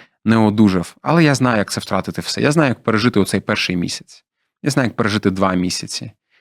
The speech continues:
я знаю, що від тебе відвернуться друзі, я можу тобі допомогти пройти той шлях, який перед тобою. Я не виведу тебе,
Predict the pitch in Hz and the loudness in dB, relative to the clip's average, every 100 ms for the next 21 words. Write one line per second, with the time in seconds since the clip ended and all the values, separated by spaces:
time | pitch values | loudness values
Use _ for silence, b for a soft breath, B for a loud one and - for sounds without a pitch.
0 | - 127 147 135 131 123 127 123 107 b | -4 0 2 2 2 2 2 0 0 b
1 | b - 110 120 117 107 - 98 95 85 | b -6 0 2 4 2 0 0 0 0
2 | 87 - _ _ - 107 107 120 135 156 | -4 -8 _ _ -6 0 4 6 6 4
3 | 147 139 - 98 107 104 92 98 92 - | 0 -4 -2 2 2 2 0 0 -2 0
4 | 110 127 135 b b - 110 104 - 107 | 0 0 -2 b b -2 2 2 2 0
5 | - 98 90 - 104 127 135 - _ _ | 2 2 2 0 0 0 -4 -12 _ _
6 | _ 101 101 - 117 123 - _ 104 95 | _ -2 -2 4 4 4 -2 _ -2 0
7 | 95 - 85 87 85 110 _ - 104 151 | -2 -2 -2 -2 -4 -8 _ -8 0 4
8 | 160 147 123 98 87 90 87 | 6 6 6 4 0 -4 -6